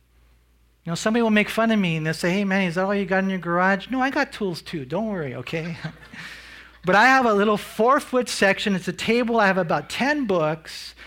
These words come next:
And I have a carpet where I get on my knees. Some people say, "Well, man, you don't understand. I work early." You know what? I'm tired of hearing that. I gotta tell you this.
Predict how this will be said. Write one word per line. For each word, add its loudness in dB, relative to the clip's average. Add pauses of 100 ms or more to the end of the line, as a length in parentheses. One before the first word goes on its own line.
(140)
And 4
I 6
have 4
a 4
carpet 0 (1200)
where 2
I 4
get 4
on 4
my 2
knees. -2 (1600)
Some 2
people 2
say, 0
"Well, 2
man, 4
you 4
don't 4
understand. 2
I 4
work 0
early." 2
You 2
know 2
what? 2
I'm 2
tired 0
of 2
hearing 0
that. 2
I 2
gotta 2
tell 0
you 0
this. 0